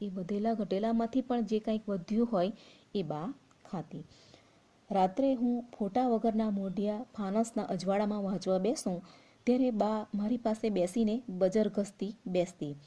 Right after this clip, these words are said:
બા તો બિચારી અભણ હતી, તેથી તેને કંઈ ખબર પડતી નહીં, પણ મને ભણાવવાની ઉત્કંઠા એટલી તીવ્ર હતી કે ઘણી વખત પોતાની આંગળી ચીંધીને મારા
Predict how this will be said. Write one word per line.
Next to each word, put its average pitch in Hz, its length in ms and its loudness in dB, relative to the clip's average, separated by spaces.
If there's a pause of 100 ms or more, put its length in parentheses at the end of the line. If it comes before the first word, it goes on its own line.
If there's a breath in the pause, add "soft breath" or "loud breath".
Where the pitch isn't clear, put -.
(600 loud breath)
બા 175 180 0
તો 254 280 0
બિચારી 226 460 2
અભણ 214 340 2
હતી, 226 400 -2 (320 soft breath)
તેથી 233 200 0
તેને 247 240 2
કંઈ 247 320 0
ખબર 208 340 2
પડતી 190 360 -2
નહીં, 165 300 -4 (380 soft breath)
પણ 240 120 4
મને 220 280 4
ભણાવવાની 208 520 2
ઉત્કંઠા 214 640 -2
એટલી 302 260 -2
તીવ્ર 247 380 0
હતી 226 400 0 (380 loud breath)
કે 254 80 2
ઘણી 214 320 4
વખત 240 300 2 (120)
પોતાની 220 520 2 (320 loud breath)
આંગળી 202 320 4
ચીંધીને 214 500 2 (100)
મારા 208 500 -2